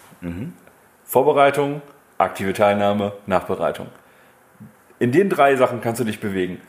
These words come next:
Speaker 2: egal wie. Du kannst sagen, okay, lass die Vorbereitung weg, weil ich habe dafür keine
Speaker 1: Okay,
Speaker 2: Zeit.
Speaker 1: dann lass uns zumindest mal festhalten, Vorbereitung mindestens mal am Abend vorher oder auf dem Weg dahin.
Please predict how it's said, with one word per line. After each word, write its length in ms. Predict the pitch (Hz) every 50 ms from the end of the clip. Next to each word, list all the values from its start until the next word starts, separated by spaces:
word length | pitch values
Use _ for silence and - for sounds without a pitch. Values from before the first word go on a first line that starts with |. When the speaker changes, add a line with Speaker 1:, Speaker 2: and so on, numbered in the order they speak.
| _ _ _ _ _ _ _ -
Speaker 2:
egal 420 | 113 104 107 110 113 123 113 104
wie. 220 | 110 107 101 90 87 - - - - - _ _ -
Du 80 | 104
kannst 640 | 101 - 131 135 135 - - - - - - - -
sagen, 260 | 110 117 131 143 135
okay, 240 | 123 123 - 131 127 120
lass 160 | 127 135 -
die 100 | 135 120
Vorbereitung 580 | 123 - 160 160 156 135 131 127 127 123 113
weg, 160 | 117 143 139 -
weil 80 | 123
ich 80 | 117 127
habe 80 | 120
dafür 220 | 131 120 107 117 107
keine 180 | 113 104 101
Speaker 1:
Okay, 120 | 101 - -
Speaker 2:
Zeit. 140 | 131 131 165
Speaker 1:
dann 60 | -
lass 160 | 107 - -
uns 160 | 135 - - -
zumindest 300 | - 131 139 - - 147
mal 80 | 127
festhalten, 420 | - - 131 - - 123 113 110 104
Vorbereitung 580 | - - 131 131 131 123 127 127 127 127 117 117
mindestens 360 | 123 139 139 - - 127 -
mal 120 | 123 117 104
am 80 | 107
Abend 300 | - 92 110 110 110 -
vorher 580 | - - 139 156 151 156 151 151 151 - - -
oder 260 | 113 110 113 104 67
auf 140 | 85 104 -
dem 140 | 117 104 104
Weg 160 | 107 - -
dahin. 240 | 104 92 95 87